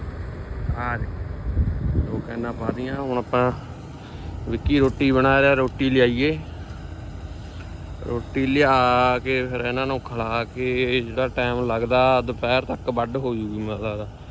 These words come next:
ਦੁਪਹਿਰ ਤੇ ਵਾਰ ਕਰਕੇ ਸਮਾਨ ਲੋਡ ਆ, ਮਾਰ ਦੇਣੀ ਆ ਡਾਰੀ ਆਪਾਂ ਅੱਗੇ ਨੂੰ।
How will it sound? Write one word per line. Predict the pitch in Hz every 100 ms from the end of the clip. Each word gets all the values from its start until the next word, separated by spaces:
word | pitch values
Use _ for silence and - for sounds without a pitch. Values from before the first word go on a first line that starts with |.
| - - - -
ਦੁਪਹਿਰ | 117 127
ਤੇ | 123 139
ਵਾਰ | 135 139 -
ਕਰਕੇ | 107 101 - 135
ਸਮਾਨ | 127 127 131 131 135
ਲੋਡ | 127 127 170
ਆ, | 190 170 - - - - - - - - - - - - - -
ਮਾਰ | 120 123 127
ਦੇਣੀ | 123 135 139
ਆ |
ਡਾਰੀ | 131 127 127 135
ਆਪਾਂ | - 254
ਅੱਗੇ | 123 120 139
ਨੂੰ। | 156